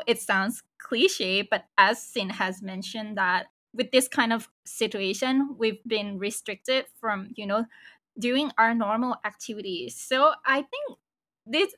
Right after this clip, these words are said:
this would be interesting i-, and helpful if we can exchange ideas for some, you know, affordable at-home activities. So, so we have something to look forward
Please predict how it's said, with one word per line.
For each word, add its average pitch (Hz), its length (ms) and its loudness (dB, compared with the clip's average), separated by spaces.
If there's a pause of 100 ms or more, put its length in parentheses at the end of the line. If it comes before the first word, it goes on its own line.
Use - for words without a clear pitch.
this 285 260 2
would 254 180 2
be 262 100 0 (100)
interesting 226 840 -4
i-, 214 180 -6
and 202 160 0
helpful 196 640 -6
if 208 180 -8
we 190 320 -4 (340)
can 220 200 -2
exchange 196 680 -8
ideas 208 680 -2
for 208 200 -4
some, 196 580 -4
you 208 100 -8
know, 190 280 -6 (100)
affordable 220 800 0 (140)
at-home 202 680 -6
activities. 262 800 -10 (220)
So, 226 300 -4 (180)
so 254 220 0
we 254 220 -2 (100)
have 226 220 2
something 226 520 -6
to 214 120 -4
look 190 180 -4
forward 233 460 -4